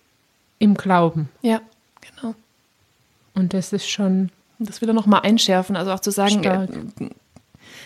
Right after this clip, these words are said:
Speaker 2: ja, ich weiß nicht, hat es eine ju-, antijudaistische Stoßrichtung? Ich würde da vorsichtig sein, die zu predigen an dem Tag. Ich, ich würde tatsächlich, glaub, eher auf diesen Heilsuniversalismus hinsteuern und, und immer betonen, dass wir dazukommen.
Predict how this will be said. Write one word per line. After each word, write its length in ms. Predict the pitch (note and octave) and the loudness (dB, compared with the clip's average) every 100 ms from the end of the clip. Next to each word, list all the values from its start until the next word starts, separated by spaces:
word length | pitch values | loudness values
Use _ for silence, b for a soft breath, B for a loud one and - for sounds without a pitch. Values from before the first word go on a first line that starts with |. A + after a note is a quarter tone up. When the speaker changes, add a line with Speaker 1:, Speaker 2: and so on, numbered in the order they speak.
| B | B
Speaker 2:
ja, 160 | G3+ | 2
ich 120 | A3 | 4
weiß 140 | B3+ C4+ | 4 4
nicht, 120 | A3 | 4
hat 120 | A#3 | 2
es 80 | A3+ | 2
eine 80 | A3+ | 4
ju-, 160 | A3 A3+ | 2 0
antijudaistische 760 | A3+ A3+ A#3 A3 B3 - C4+ B3+ | 0 0 2 0 -2 -4 -4 -4
Stoßrichtung? 720 | - B3 - B3+ - B3+ B3+ - b b b b b b b b b b b b - | -4 -6 -6 -8 -2 0 0 -4 b b b b b b b b b b b b -8
Ich 200 | G#3+ - | -8 -8
würde 380 | G3 G3+ A3+ A3+ | -12 2 4 6
da 100 | G#3+ | 4
vorsichtig 460 | G#3+ A#3+ C4 A3+ | 4 2 0 -2
sein, 160 | - G#3+ | 0 2
die 100 | G#3 | 2
zu 100 | G3+ | 2
predigen 380 | - G3+ G#3 F#3+ | 0 2 2 0
an 160 | F#3+ | 0
dem 140 | G3 G3+ | 0 -2
Tag. 320 | - G3 G3 | -2 -2 -2
Ich, 100 | G3+ A3+ | -8 -10
ich 160 | - - | -12 -2
würde 260 | G#3+ G#3 G3+ - _ - | 2 2 0 -14 _ -14
tatsächlich, 360 | - G#3+ G#3+ A3 | -4 0 0 2
glaub, 240 | G#3+ G3+ - | 0 -2 -4
eher 280 | - A3+ A3 | 0 2 2
auf 100 | G3+ | 0
diesen 300 | - G#3 G3+ | -2 0 2
Heilsuniversalismus 1000 | G3+ G3+ - G#3 G3 G3 G3 G3+ - G3 | 2 0 0 2 2 2 0 -2 -2 -2
hinsteuern 680 | - G3+ - F#3+ G3 G#3 A3+ A3 b b b b | -2 -2 -2 -2 0 2 0 -2 b b b b
und, 240 | G3+ G#3 | -4 -2
und 160 | - G#3 | -2 0
immer 220 | A3+ A#3+ | 4 4
betonen, 340 | G#3+ - A3 | 4 0 2
dass 160 | A3 G#3 | 2 0
wir 80 | G3+ | -2
dazukommen. 760 | F#3+ - A3+ G#3 F3+ F3 F3 | -2 -2 -6 -4 -4 -2 -4